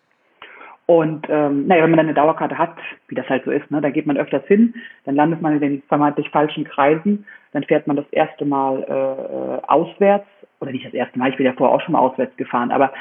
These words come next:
man hat dann, ein E-, man baut dann einen Kreis an Menschen auf, weil man natürlich einfach mehr Auswahl hat und, ähm, fängt dann an, regelmäßig auswärts zu fahren. Und irgendwann ist diese Frage ja nicht mehr, fährst du, sondern nur noch, wie fährst du? Und, ähm,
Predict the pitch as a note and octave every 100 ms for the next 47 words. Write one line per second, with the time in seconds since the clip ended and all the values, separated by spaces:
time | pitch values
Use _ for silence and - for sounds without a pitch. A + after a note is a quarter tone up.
0 | - - C#3 C#3 D#3+ D3+ D3 C#3+ C#3+ E3
1 | D3 C#3+ D3+ D#3 D3+ D3 C3+ - D3+ E3
2 | E3 C#3+ D3+ - - C#3 C#3 - C#3+ C#3
3 | C3 D3+ C#3+ - C3 C#3 D3 C#3+ - F3
4 | - C3 A#2 C3 - - - - - D#3+
5 | D3 D3 D#3 C#3+ C#3 C#3+ _ _ _ _
6 | - - - D#3 D3 C#3+ D3 C#3+ D3 C#3+
7 | C#3 - - C#3+ - C#3+ B2+ - - -
8 | B2 D3+ F#3 - - - D#3 D3 D#3 D3+
9 | D#3 - - E3+ D3 D3+ - D3 D#3 D3+
10 | D3+ D3+ - C#3+ C3 - _ _ _ -
11 | - D3+ D#3+ - G3 E3+ D#3 D3 D3 C#3+
12 | C3+ C#3+ E3 D#3 - - A2+ - - A#2+
13 | - C3 C3 B2 C#3 B2+ B2+